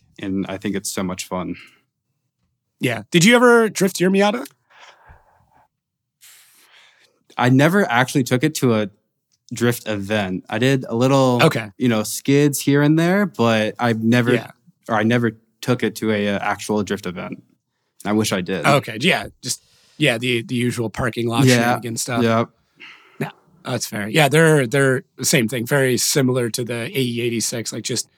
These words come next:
Speaker 2: low power.
Speaker 1: Hmm.
Speaker 2: Although, I mean, you did have a, a decent sized turbo on that one, so.
Speaker 1: It only made, like, a hundred and twenty horsepower. <laughs>
Speaker 2: That's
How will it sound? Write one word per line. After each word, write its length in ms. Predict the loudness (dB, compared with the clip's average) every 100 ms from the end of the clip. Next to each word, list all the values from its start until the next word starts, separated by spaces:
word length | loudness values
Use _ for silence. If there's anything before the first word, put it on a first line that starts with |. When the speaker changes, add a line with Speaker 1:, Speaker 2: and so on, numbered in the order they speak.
| _ 0
Speaker 2:
low 160 | 0
power. 280 | 2 0 4
Speaker 1:
Hmm. 80 | 6
Speaker 2:
Although, 340 | 6 4 2
I 80 | 2
mean, 140 | 0
you 100 | 0
did 140 | 0 -2
have 100 | 0
a, 160 | -2 -4
a 60 | -4
decent 320 | -2 -2 -4
sized 220 | -6 -6
turbo 200 | -6 -4
on 120 | -4 -6
that 140 | -6
one, 180 | -4 -6
so. 280 | -6 -10 -14 _ _ _ _ -12
Speaker 1:
It 120 | -4 -2
only 240 | 0 0
made, 200 | 0 0
like, 180 | -4 -6
a 40 | -8
hundred 200 | -6 -6
and 100 | -8
twenty 220 | -4 -4
horsepower. 680 | -4 -6 -2 -2 -2 -2 0 0 0 -2 _
<laughs> 400 | _ _ _ -14
Speaker 2:
That's 220 | -12 -12